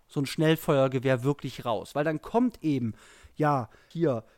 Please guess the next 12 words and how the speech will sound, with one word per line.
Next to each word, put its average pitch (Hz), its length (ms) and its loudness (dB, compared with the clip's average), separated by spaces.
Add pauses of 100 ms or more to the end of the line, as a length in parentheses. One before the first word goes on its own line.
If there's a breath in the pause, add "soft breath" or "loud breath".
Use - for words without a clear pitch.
(120 soft breath)
was, 160 360 -4
wir 151 120 0
haben 165 160 2
einen 127 80 -4
Börsencrash, 135 600 4
der 143 120 0
war 147 100 4
schon 160 120 0
ein 151 40 2
bisschen 147 200 0
vorher, 120 360 0
okay. 147 460 -2